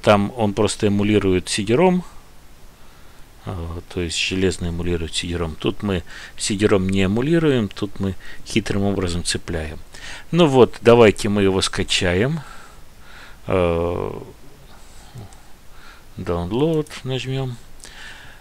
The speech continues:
Э, скачка идёт. Это у него, э, основная страничка, а, э, собственно, всё находится, э, на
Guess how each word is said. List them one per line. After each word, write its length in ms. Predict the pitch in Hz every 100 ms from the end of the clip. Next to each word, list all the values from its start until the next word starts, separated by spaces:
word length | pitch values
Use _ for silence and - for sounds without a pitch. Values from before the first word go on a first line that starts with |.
| -
Э, 280 | - 101 95
скачка 580 | 92 - 139 107 - 95
идёт. 300 | 92 92 -
Это 380 | - 139 - 95
у 120 | 92
него, 500 | 92 92 92 90 87 - -
э, 520 | 104 92 87 87 95 - - 403 -
основная 380 | 113 - 117 104
страничка, 760 | - - 135 208 - - 165 -
а, 680 | 120 110 107 101 - 101 98
э, 20 | 104
собственно, 380 | 113 98 110
всё 180 | 101 131
находится, 800 | 117 98 - 113 101 - - 101 - - - - - -
э, 480 | 92 90 87 85 85
на 380 | 90 92 92